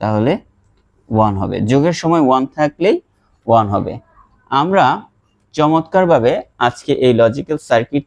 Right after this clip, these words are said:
থেকে সমীকরণ এবং সমীকরণ থেকে সত্যক সারণী নির্ণয় করে ফেললাম। সম্মানিত শিক্ষার্থীবৃন্দ,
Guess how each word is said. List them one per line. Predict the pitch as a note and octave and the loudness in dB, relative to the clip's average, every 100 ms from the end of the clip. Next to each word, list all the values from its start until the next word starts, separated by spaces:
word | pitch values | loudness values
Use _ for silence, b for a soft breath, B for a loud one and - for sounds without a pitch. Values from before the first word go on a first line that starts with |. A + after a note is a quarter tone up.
| - | -8
থেকে | D3+ C#3+ C#3+ | -6 -6 -4
সমীকরণ | C#3+ C3 C#3 D3 D3+ D#3 | -2 -2 0 -2 -2 -2
এবং | A2 A2 | -4 -6
সমীকরণ | B2 B2 B2+ C#3 C#3+ | -6 -6 -4 -4 -4
থেকে | D3 B2 C3+ | -6 -8 -6
সত্যক | - A#2 - A#2+ | -4 -4 -4 -6
সারণী | - A2 G#2+ D3+ - _ _ _ | -4 -4 -2 -4 -6 _ _ _
নির্ণয় | A#2+ B2 A#2+ A#2+ A2 | 2 4 4 2 2
করে | G#2+ G2+ | 0 -2
ফেললাম। | - E2+ E2 E2+ _ _ b b b | -8 -12 -12 -14 _ _ b b b
সম্মানিত | - D3 D3+ E3 E3 D#3+ | -2 0 2 0 -4 -8
শিক্ষার্থীবৃন্দ, | C#3 - D#3 D3+ B2 G#2 | -10 -8 -8 -4 -2 -2